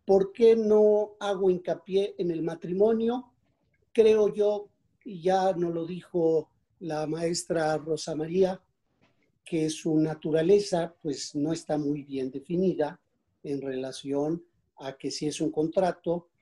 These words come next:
a si es una institución. Incluso ella nos dio su punto de vista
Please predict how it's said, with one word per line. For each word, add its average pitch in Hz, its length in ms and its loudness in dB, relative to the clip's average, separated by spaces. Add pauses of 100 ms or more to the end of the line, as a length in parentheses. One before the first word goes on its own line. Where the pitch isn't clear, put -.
a 135 140 -6
si - 160 -8
es 147 240 -8
una 143 120 -2
institución. 208 720 -4
Incluso 160 460 -2
ella 160 220 0
nos 143 260 -4
dio 151 240 -2
su 147 220 -16 (100)
punto 143 380 -8
de 143 100 -10
vista 165 500 -8